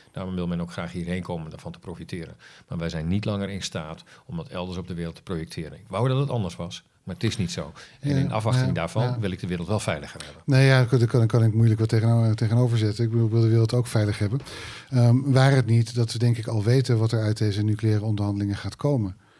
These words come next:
Speaker 2: Het is, wordt keer op keer duidelijk gemaakt door Noord-Korea. Het wordt keer op keer duidelijk gemaakt in het échec, het, het, eigenlijk het failliet van elk beleid van elk Amerikaanse president. Er valt niet echt te onderhandelen. Noord-Korea heeft zijn kernwapens gekregen.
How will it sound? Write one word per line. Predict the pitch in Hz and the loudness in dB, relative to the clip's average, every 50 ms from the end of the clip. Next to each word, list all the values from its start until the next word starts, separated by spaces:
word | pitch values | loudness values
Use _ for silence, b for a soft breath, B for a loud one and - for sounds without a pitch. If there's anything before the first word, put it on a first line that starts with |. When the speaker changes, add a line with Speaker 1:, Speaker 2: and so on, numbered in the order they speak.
| b b | b b
Speaker 2:
Het | b 123 110 | b -2 0
is, | 117 107 | 0 2
wordt | 107 113 110 | 0 -2 0
keer | - 139 139 131 | 2 2 2 2
op | 120 113 | 2 0
keer | - - 110 104 | 0 -2 0 2
duidelijk | 113 113 117 120 120 117 | 2 2 4 2 2 0
gemaakt | - 104 107 104 104 104 | -2 -2 -2 -2 -2 0
door | - 120 113 | 0 0 2
Noord-Korea. | 110 107 104 101 101 104 - 117 123 135 | 2 2 0 -2 -4 -6 -4 -2 0 0
Het | 131 120 | 0 0
wordt | - 104 95 - | -2 -4 -8 -4
keer | - 135 147 160 | -2 0 0 0
op | 156 | 0
keer | 160 - 139 131 117 | 0 0 0 0 2
duidelijk | 120 117 113 110 110 - | 2 2 2 0 -2 -2
gemaakt | - 113 110 110 107 - - B B B B B B B B B | -4 -2 -2 -2 -2 -4 -8 B B B B B B B B B
in | _ - 123 117 113 | _ 0 2 2 4
het | 110 113 110 - | 4 4 2 0
échec, | - 117 107 110 - - - 139 131 135 - - | -4 -4 -2 -2 -2 0 0 0 -2 -2 -6 -10
het, | 113 107 - | -10 -8 -6
het, | 113 113 104 98 | -4 -6 -6 -4
eigenlijk | - 113 110 107 110 104 | -4 -4 -4 -4 -4 -6
het | 104 107 - | -8 -8 -6
failliet | - - 107 107 127 131 131 | -2 0 4 4 4 2 2
van | - 120 110 - | 0 -2 -4 0
elk | - 143 139 139 127 123 | 0 2 4 4 4 4
beleid | 127 117 107 107 110 113 113 | 2 2 2 4 2 0 0
van | - - 110 - | 0 -4 -6 -4
elk | - - 120 113 110 - | 0 2 2 2 2 2
Amerikaanse | 117 107 107 110 107 - 110 107 104 - | 0 0 0 0 0 0 -2 -2 -4 -4
president. | - - 107 98 - 120 113 151 139 104 - B B B B B B B B | -6 -6 -4 -4 -4 -2 -2 0 -2 -2 -4 B B B B B B B B
Er | _ 127 123 | _ -4 -4
valt | - - 151 151 147 | -2 0 0 0 2
niet | 131 131 120 117 | 2 2 2 2
echt | 120 120 117 - | 0 -4 -4 -4
te | - | -6
onderhandelen. | 113 110 107 107 104 104 107 110 139 160 | -4 -2 -2 0 0 0 2 2 2 2
Noord-Korea | 170 160 143 135 - 143 139 131 | 2 2 0 0 2 2 4 4
heeft | 123 131 131 | 4 4 4
zijn | - 135 | 2 0
kernwapens | 113 - 131 120 117 113 113 110 110 - | 0 2 2 4 4 4 2 2 -2 -6
gekregen. | - - - 139 135 131 127 - 110 117 | -6 -4 0 2 2 2 2 0 -2 -4